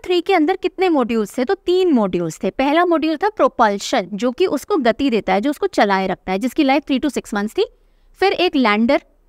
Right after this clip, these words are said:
लैंडर जो कि चंद्रयान टू में भी इसी नाम से लैंडर था विक्रम, इस बार भी वही था विक्रम लैंडर। और एक रोवर, रोवर मैंने आपको बताया जो सरफेस पे चलेगा उसका नाम था प्रज्ञान, प्रज्ञान रोवर। ठीक है, ये नाम आपको ध्यान रखने हैं।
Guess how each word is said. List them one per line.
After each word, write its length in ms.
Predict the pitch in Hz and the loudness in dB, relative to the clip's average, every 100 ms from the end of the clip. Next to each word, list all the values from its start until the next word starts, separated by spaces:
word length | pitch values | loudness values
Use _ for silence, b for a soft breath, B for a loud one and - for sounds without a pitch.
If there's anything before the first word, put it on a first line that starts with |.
| - | 0
लैंडर 380 | 233 226 254 320 | 2 2 2 0
जो 120 | 339 | -2
कि 100 | 330 | -2
चंद्रयान 420 | 320 262 285 320 | -2 0 0 0
टू 140 | 320 | -2
में 140 | 311 330 | -4 0
भी 100 | 339 | -2
इसी 180 | 311 330 | 0 0
नाम 180 | 285 | 2
से 140 | 285 320 | 2 2
लैंडर 280 | 240 247 254 | 2 2 0
था 120 | 302 | 0
विक्रम, 360 | 247 - 294 381 _ _ _ _ _ | 0 -2 -2 -4 _ _ _ _ _
इस 100 | 226 | 0
बार 200 | 226 240 | 4 4
भी 120 | 254 | 2
वही 200 | 294 294 | 0 0
था 120 | 294 320 | 0 0
विक्रम 360 | 214 214 220 | 0 0 2
लैंडर। 380 | 202 185 202 381 - | 2 0 0 0 0
और 140 | 233 | 0
एक 120 | 285 | 0
रोवर, 520 | 214 233 294 226 180 185 240 | -2 -2 0 0 -4 -8 -4
रोवर 260 | 226 262 | 0 0
मैंने 180 | 294 302 | 0 2
आपको 240 | 302 - 285 | 0 0 -2
बताया 280 | 262 294 523 | 0 2 0
जो 60 | 370 | 0
सरफेस 340 | 240 214 240 | -2 -2 -6
पे 100 | 254 | -6
चलेगा 360 | 226 208 196 196 | -2 0 0 -2
उसका 180 | - | -2
नाम 160 | 233 202 | -2 0
था 120 | 381 | -2
प्रज्ञान, 880 | 381 220 208 180 240 220 196 170 185 - | -2 -2 -2 0 2 4 2 -2 -8 -4
प्रज्ञान 480 | 220 202 185 175 160 | 0 2 0 -2 -4
रोवर। 300 | 156 147 - - | -6 -8 -12 -4
ठीक 140 | 262 392 | -2 -2
है, 100 | 466 b _ | -4 b _
ये 60 | 226 | 2
नाम 200 | 220 208 | 2 2
आपको 240 | 202 - | 0 -2
ध्यान 260 | 214 208 196 | -2 -2 -2
रखने 240 | 208 247 | -2 0
हैं। 120 | 269 | 0